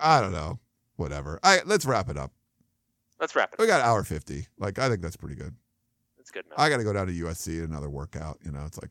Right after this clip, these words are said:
Speaker 1: come on.
Speaker 2: Ugh.
Speaker 1: Uh, all right. Well, that's David Woods, and I am Ryan Abraham.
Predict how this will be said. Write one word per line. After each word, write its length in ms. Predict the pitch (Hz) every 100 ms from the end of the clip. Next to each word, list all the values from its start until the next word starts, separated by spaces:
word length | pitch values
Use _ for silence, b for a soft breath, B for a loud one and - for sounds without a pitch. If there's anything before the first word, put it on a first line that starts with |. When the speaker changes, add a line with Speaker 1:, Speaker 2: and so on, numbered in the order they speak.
| -
Speaker 1:
come 160 | -
on. 160 | 60 - _ _ -
Speaker 2:
Ugh. 60 | 92 B B b b b b b b b b -
Speaker 1:
Uh, 680 | 117 117 117 117 117 117 -
all 100 | 185
right. 200 | 214 175 - _ -
Well, 120 | 127
that's 220 | 139 -
David 260 | 131 127 117
Woods, 460 | 117 113 107 - -
and 220 | 104 101
I 120 | 98
am 180 | 98 95
Ryan 260 | 95 92 92
Abraham. 600 | 95 90 95 95 92